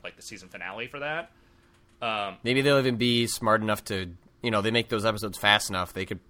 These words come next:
Speaker 2: probably even do something like a tie-in
Speaker 1: Yeah, totally.
Speaker 2: episode that, that set that, set that game
Speaker 1: Yeah.
Speaker 2: up.
Speaker 1: So that would be real easy for them to
Speaker 2: Hmm.
Speaker 1: do. Uh, I, I'm expecting November. They haven't s-, I don't think they've said the specific date yet, but,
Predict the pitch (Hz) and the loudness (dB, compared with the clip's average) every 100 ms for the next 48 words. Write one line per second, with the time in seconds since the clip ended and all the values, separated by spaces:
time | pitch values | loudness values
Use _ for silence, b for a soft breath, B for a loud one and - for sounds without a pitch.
0 | - _ - - 98 110 92 87 87 90 | -20 _ -8 4 4 6 0 -6 -8 -8
1 | 90 101 90 90 90 - - 101 98 139 | -6 -6 -6 -8 -8 -10 -2 2 4 2
2 | 82 82 - 117 87 85 - 90 87 85 | 0 -4 -10 -8 -2 -2 -2 -4 -6 -8
3 | 90 87 _ _ _ _ _ - - 87 | -8 -8 _ _ _ _ _ -16 -10 -6
4 | - 95 101 - - 92 92 90 92 92 | -4 -4 -4 -6 -6 -6 -6 -6 -6 -2
5 | 95 87 - - 143 175 180 170 160 147 | -2 -4 -10 -10 -2 0 -2 -4 -4 -4
6 | 135 127 123 113 104 107 104 104 104 101 | -6 -8 -10 -8 -6 -4 -6 -8 -8 -8
7 | 98 117 120 131 131 120 - 101 110 92 | -6 -4 -2 -2 -4 -6 -8 -8 -8 -10
8 | 92 92 92 87 92 87 110 104 101 98 | -12 -12 -12 -12 -12 -10 -8 -6 -6 -6
9 | 87 - 110 101 95 92 - 90 87 - | -10 -12 -12 -12 -14 -14 -14 -16 -16 -18
10 | 95 85 92 82 - 78 _ 104 90 | -18 -16 -12 -12 -12 -14 _ -10 -10